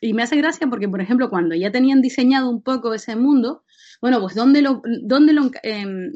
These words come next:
encuadramos? Eh, piratas y no sé qué. Y es que Uderzo, que era de, de ascendencia judía, tam-, había estado un, un tiempo en Bretaña. Y le había encantado porque allí se comía de puta madre,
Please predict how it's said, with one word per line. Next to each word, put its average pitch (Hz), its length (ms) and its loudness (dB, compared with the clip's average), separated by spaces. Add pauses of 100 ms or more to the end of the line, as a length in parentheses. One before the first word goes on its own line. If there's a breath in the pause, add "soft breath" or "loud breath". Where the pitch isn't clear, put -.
(140)
encuadramos? 185 580 -4
Eh, 160 340 -16
piratas 202 580 -6
y 190 40 -16
no 185 120 -12
sé 170 200 -18
qué. 214 280 -12 (460 soft breath)
Y 254 300 -2
es 233 120 -4
que 277 120 -6
Uderzo, 330 500 -4 (100)
que 226 120 -6
era 208 180 -4
de, 202 380 -6 (240)
de 202 160 -6
ascendencia 214 580 -6
judía, 294 460 -2 (280)
tam-, 220 300 -2
había 233 200 -2
estado 285 260 -2
un, 294 160 4
un 233 200 -2
tiempo 262 300 0
en 302 100 2
Bretaña. 208 560 -2 (280)
Y - 60 -18
le 208 60 -8
había 175 180 -6
encantado 202 580 -4
porque 165 180 -12
allí 185 120 -8
se 208 100 -12
comía 175 320 -8
de 160 120 -14
puta 294 300 -2
madre, 339 440 2